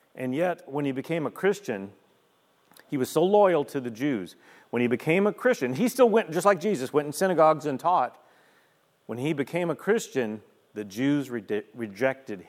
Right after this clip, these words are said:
him. They were very cruel to him. So you can understand he's got a little bit of a personal issue, but God inspired him to write this. What? Look out for the dogs, look out for the evildoers, look out for those who mutilate the flesh.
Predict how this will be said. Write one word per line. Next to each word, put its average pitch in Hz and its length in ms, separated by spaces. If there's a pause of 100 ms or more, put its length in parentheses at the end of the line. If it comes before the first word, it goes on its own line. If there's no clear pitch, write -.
him. 120 200 (1040)
They 120 120
were 151 120
very 123 260
cruel 131 320
to 107 60
him. 80 200 (840)
So - 140
you 196 80
can 247 120
understand 214 380
he's 180 100
got 170 180
a 143 40
little 160 240
bit 156 180
of 127 100
a 113 120
personal 143 640
issue, 123 380
but 127 200
God 190 240
inspired 196 560
him 196 160
to 196 80
write 247 400
this. - 480 (1200)
What? 110 280
Look 135 140
out 143 140
for 143 80
the 135 100
dogs, 147 380
look 131 160
out 139 140
for 131 80
the 127 80
evildoers, 143 720
look 131 200
out 151 200
for 143 100
those 143 320
who 131 140
mutilate 160 640
the 127 100
flesh. 143 480